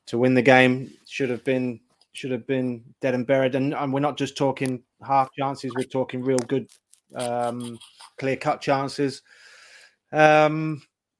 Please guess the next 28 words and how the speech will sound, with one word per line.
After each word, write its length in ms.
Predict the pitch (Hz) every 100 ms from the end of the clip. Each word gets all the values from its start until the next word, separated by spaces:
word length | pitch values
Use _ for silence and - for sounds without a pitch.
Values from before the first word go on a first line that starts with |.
| _
and 240 | 151 147 151
you 140 | 156
always 300 | 170 165 151
have 140 | 156 165
that 120 | 151
concern, 440 | 147 - 165 160
especially 380 | 147 - 156 160
in 40 | 151
the 60 |
Championship, 720 | - 165 147 151 143 - 156 -
that 100 | 147
it's 100 | 135
gonna 340 | 151 151 131 131 _ _ -
have 140 | 131
the, 240 | 143 151 -
uh, 300 | 139 131 135
you 120 | 143
know, 160 | 143
ability 400 | 135 151 147 143
to 80 | 131
come 220 | - 147
back 240 | 143 151 -
and 100 | 135
bite 200 | 147 135
you 80 | 139
on 40 |
the 60 | 135
backside. 640 | 147 147 - 143 143